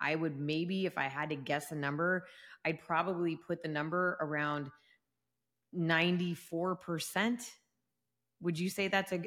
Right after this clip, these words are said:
a, that are operating s-, simply off of the tip of the iceberg consciousness?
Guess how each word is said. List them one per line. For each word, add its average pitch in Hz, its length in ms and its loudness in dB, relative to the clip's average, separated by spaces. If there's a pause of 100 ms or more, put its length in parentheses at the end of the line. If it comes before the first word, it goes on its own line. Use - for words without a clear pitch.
a, 233 80 4 (120)
that 175 140 4
are 156 220 2 (280)
operating 175 580 4
s-, - 280 -10 (160)
simply 190 520 0
off 160 320 0
of 156 240 2 (240)
the 170 60 -2
tip - 240 -2
of 160 60 -2
the 151 140 2
iceberg 156 400 -2
consciousness? 160 720 -8